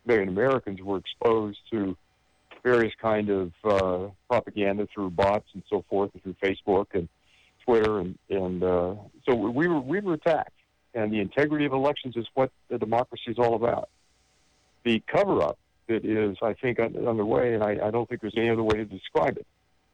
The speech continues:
Now the Republican Party is sided with the president and trying to undermine the investigation of,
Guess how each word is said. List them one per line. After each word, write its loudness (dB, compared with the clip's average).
Now 4
the 4
Republican -2
Party 2
is -4
sided 2
with -2
the -16
president -4
and -6
trying 0
to -4
undermine 0
the -4
investigation -2
of, -2